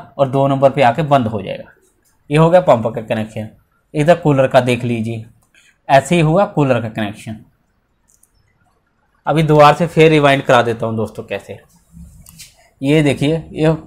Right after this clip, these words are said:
cooler motor अपने पास, cooler motor की चार तारें होती हैं। पहली blue,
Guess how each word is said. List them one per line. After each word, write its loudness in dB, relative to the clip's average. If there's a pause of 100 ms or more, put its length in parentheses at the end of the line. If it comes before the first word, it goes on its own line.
(120)
cooler 2
motor 2
अपने -6
पास, -12
cooler 0
motor 0
की -6
चार 4
तारें 4
होती -2
हैं। -8 (1700)
पहली 6
blue, 0